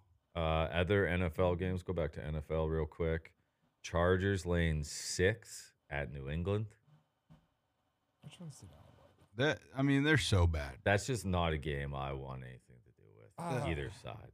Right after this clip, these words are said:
Speaker 3: My main takeaway, and is Pop Douglas gonna be good to go? Like, they're, they're so bad.
Speaker 1: Dolphins laying nine and a half at Washington.
Speaker 2: See, that's another nine that I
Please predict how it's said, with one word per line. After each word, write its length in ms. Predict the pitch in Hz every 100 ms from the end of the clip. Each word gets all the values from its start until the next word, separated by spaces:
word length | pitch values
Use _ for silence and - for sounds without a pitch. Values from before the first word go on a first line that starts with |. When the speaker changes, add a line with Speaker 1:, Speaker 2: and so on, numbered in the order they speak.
| -
Speaker 3:
My 180 | 123 135
main 280 | 135 123 104
takeaway, 440 | 113 98 98 95 87
and 240 | 95 90
is 120 | 90 85
Pop 280 | 101 95
Douglas 320 | 87 90 90 -
gonna 160 | 90
be 80 | 85
good 180 | 87 85
to 40 |
go? 380 | 82 87 87 87
Like, 400 | 82 78 - - _ _ _
they're, 500 | - 131 73 65 53 - _ _ _ _ _ _ _ _
they're 380 | 95 90 58 92
so 240 | - 90 87
bad. 240 | - 50 - _ _ _ _
Speaker 1:
Dolphins 420 | 87 87 85 90 82
laying 240 | 82 80
nine 200 | 78 78
and 100 | 80
a 60 | 73
half 420 | 71 78 85 80
at 120 | 76 65
Washington. 840 | 73 78 80 85 73 82 82 82 - _ _ _ _ _ _ _ _ _ _
Speaker 2:
See, 300 | - - 147
that's 240 | 147 143 147
another 400 | 147 147 151 143
nine 480 | 123 120 117 120 117
that 160 | 117
I 240 | 117 117